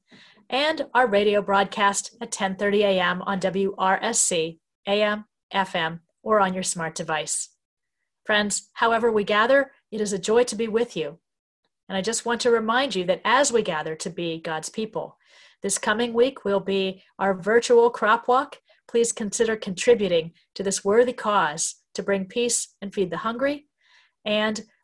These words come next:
we are gathering our financial contributions to prepare for Blanket Sunday, which will be on October twenty-fifth.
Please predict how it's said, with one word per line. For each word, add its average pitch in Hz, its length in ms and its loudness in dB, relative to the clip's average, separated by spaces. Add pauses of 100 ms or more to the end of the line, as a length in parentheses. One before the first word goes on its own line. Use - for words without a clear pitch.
we 214 140 2
are 202 100 4
gathering 233 600 4
our 202 160 -2
financial 214 480 -2
contributions 226 840 -4
to - 120 -10
prepare 240 420 -4
for 240 180 -4
Blanket 240 420 -2
Sunday, 190 500 -2 (300)
which - 200 -8
will 190 80 -2
be 220 400 -4 (220)
on 202 140 -2
October 202 460 0
twenty-fifth. 180 760 -6